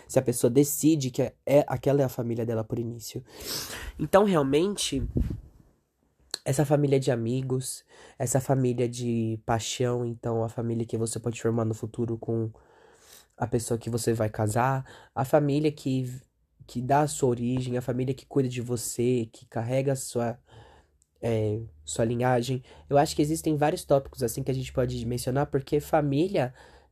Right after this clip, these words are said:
é um grupo de pessoas. Não estou falando isso porque eu não pesquisei no Google, de verdade, pessoas, mas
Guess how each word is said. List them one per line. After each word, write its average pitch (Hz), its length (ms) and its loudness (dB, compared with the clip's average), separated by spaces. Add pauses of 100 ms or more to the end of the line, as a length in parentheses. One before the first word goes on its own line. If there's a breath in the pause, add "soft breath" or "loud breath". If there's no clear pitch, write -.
(140)
é 156 100 2
um 196 100 4
grupo 147 280 2
de 131 80 -10
pessoas. 123 400 -6
Não 147 120 -2
estou 139 240 -2
falando 120 360 0
isso 135 180 -6
porque - 140 0
eu 208 40 2
não 208 60 2
pesquisei 170 340 -2
no 185 140 4
Google, 127 240 0
de 120 100 -6
verdade, 131 320 -2
pessoas, 120 360 -6
mas 139 240 2